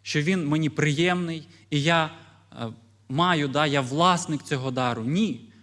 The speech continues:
ми не власники цього дару. Цей дар дав нам Господь для того, щоб ми використовували і давали іншим, служили іншим.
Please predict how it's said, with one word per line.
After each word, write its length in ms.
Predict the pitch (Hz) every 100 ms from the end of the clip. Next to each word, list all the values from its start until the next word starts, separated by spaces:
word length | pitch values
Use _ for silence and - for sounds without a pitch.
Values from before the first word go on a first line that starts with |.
| _
ми 160 | 143 202
не 120 | 208
власники 560 | 185 208 214 190 156 143
цього 260 | 139 135
дару. 280 | 127 117 110
Цей 260 | - 151 143
дар 340 | 156 170 165 - - _
дав 280 | 131 160 165
нам 180 | 165 143
Господь 440 | 147 - - 190
для 140 | 156 160
того, 240 | 170 156
щоб 180 | - 160
ми 160 | 156 175
використовували 1120 | 170 175 170 156 - 196 196 185 143 127 113 - -
і 80 | 175
давали 600 | 156 156 147 175 175 170 - - _
іншим, 500 | 208 214 175 - 110 104
служили 600 | - - 160 143 190 180
іншим. 560 | 160 180 190 170 120